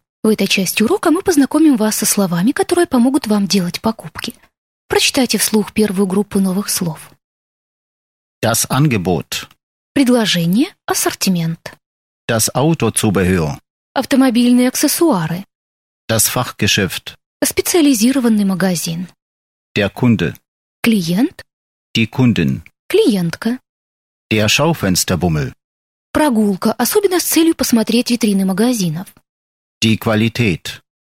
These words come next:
Speaker 1: Качество.
Speaker 2: Das Selbstbedienungsgeschäft.
Speaker 1: Магазин, самообслуживание.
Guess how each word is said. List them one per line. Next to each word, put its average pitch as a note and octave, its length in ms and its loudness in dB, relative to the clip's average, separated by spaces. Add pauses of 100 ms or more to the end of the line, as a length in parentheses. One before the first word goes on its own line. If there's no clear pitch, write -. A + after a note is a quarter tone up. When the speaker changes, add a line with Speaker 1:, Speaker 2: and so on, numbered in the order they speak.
Speaker 1:
Качество. A3+ 640 -2 (720)
Speaker 2:
Das G#2 280 0
Selbstbedienungsgeschäft. - 1600 -2 (280)
Speaker 1:
Магазин, A#3 760 0
самообслуживание. G3+ 1040 -2